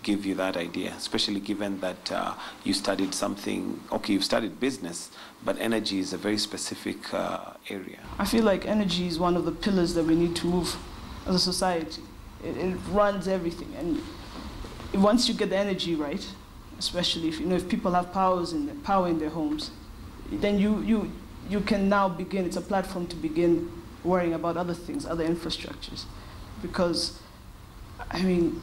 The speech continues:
Speaker 2: we see so many inefficiencies in the system, you know, be it pa-, frequent power cuts, be it, um, traffic,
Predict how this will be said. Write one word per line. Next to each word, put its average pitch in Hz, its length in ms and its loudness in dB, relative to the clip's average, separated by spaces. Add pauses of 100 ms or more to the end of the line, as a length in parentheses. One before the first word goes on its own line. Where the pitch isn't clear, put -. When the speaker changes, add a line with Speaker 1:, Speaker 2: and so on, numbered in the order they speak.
(140)
Speaker 2:
we 202 160 2
see 220 200 2
so 233 260 2
many 196 240 0
inefficiencies 180 840 -2
in 156 80 2
the 156 80 2
system, 147 500 -4 (800)
you 160 100 -4
know, 175 200 0 (380)
be 175 200 6
it 170 320 2 (640)
pa-, - 200 0 (100)
frequent 185 380 0
power 170 260 4
cuts, - 500 -6 (440)
be 165 240 6
it, 170 560 0
um, 160 600 6
traffic, 175 680 0